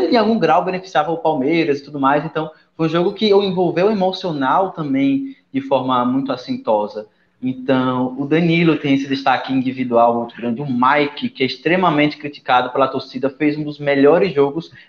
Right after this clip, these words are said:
quiçá o melhor jogo da, da passagem dele atual pelo Palmeiras. Então, teve vários destaques, o próprio Everton, sabe? As pessoas, o Everton fez boas defesas quando foi exigido,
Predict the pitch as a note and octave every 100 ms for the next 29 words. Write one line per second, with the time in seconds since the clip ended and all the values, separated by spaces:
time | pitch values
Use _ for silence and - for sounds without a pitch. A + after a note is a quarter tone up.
0 | _ _ - - E3+ G3 F3+ F3+ - C3+
1 | D#3 F3+ D3+ C#3+ C3+ B2 - - _ -
2 | B2 C#3 - C#3+ D3 D#3 B2 C#3+ C#3 -
3 | B2+ C#3 C3+ C3 C3 A#2 A2+ C3+ D3 C#3+
4 | - - _ _ C3 C3 C3 C#3 C3+ C3+
5 | C3+ - E3 F#3+ F3+ C#3 G3+ G3 F#3+ D#3
6 | D3 - C#3 - - G3 D4 D4+ C3+ D3+
7 | - B2+ A2+ - G2+ F#2+ G2+ G#2+ - D3+
8 | D3 C#3+ - _ A#2 D3+ G3 - F3+ C3
9 | A2+ A#2 F3 G3+ F#3 F3 C3+ C3+ D3+ D3+
10 | C#3+ C#3 C#3 C3+ C#3 C3+ C3 A2+ A2 A#2
11 | D3 D3 C#3 C#3